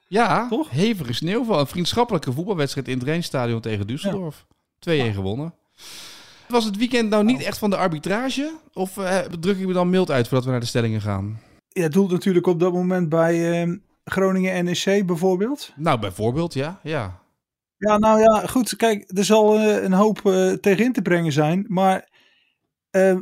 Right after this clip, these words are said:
Speaker 2: begint het er niet mee dat het belachelijk is dat spelers af en toe een vermeende poging tot een kopstoot moeten doen? Ik zat er gewoon eens over na te denken. Hoe, hoe ben je dan opgevoed? Ik weet zeker dat Sjoerd en jij, maar, maar ook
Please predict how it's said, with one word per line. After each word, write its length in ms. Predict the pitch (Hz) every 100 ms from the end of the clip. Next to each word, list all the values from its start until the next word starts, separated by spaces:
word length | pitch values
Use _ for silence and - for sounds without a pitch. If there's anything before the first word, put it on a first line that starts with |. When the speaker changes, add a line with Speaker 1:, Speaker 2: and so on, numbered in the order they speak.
| -
Speaker 2:
begint 340 | 175 254 294
het 140 | 254 240
er 80 |
niet 160 | 214 220
mee 360 | 208 214 202 170
dat 160 | 196
het 180 | 202 156
belachelijk 500 | 196 269 - 220 -
is 180 | 220 196
dat 120 | 208
spelers 420 | - 220 208 196
af 180 | 208 -
en 60 | 175
toe 360 | 208 202 - _ _ _
een 160 | 220 160
vermeende 1000 | 190 202 208 190 196 185 185 175 - 156
poging 320 | 220 214 180
tot 120 | 175 185
een 100 | 185
kopstoot 460 | 160 - 196 160
moeten 220 | 151 143
doen? 260 | 147 139 - _ _ _ _ _
Ik 120 | -
zat 220 | - 233 220
er 180 | 214 - -
gewoon 260 | - 240
eens 140 | 226 208
over 160 | 190
na 180 | 220 247
te 80 | 202
denken. 420 | 185 180 165 175
Hoe, 200 | 190 233
hoe 180 | 226 220
ben 140 | 254
je 80 | 247
dan 120 | 247
opgevoed? 640 | 320 - 170 156 147 - _ _ _ _ _ -
Ik 140 | 214
weet 180 | 247 247
zeker 480 | 302 302 285 294 196
dat 260 | 190 185
Sjoerd 360 | - 220 233 214
en 160 | 156
jij, 380 | 160 180 196 -
maar, 260 | - 165 185
maar 140 | 165
ook 240 | 185 175